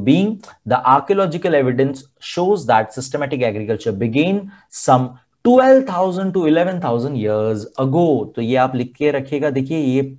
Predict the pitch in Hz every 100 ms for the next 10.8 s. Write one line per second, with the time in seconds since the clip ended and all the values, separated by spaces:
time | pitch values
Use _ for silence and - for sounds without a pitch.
0 | _ - - 110 - 147 139 117 120 135
1 | 120 123 110 98 110 120 110 113 123 127
2 | 101 107 107 107 107 113 131 135 - -
3 | _ 139 - - 160 - 233 220 208 202
4 | - _ _ 131 135 156 151 147 156 139
5 | 127 131 147 151 - _ _ _ 135 151
6 | 160 185 170 101 92 120 135 170 190 175
7 | 123 107 131 147 160 160 151 117 98 117
8 | 127 156 143 123 123 127 127 - 113 120
9 | 120 - 101 110 120 120 107 101 98 101
10 | _ 107 104 101 - 98 92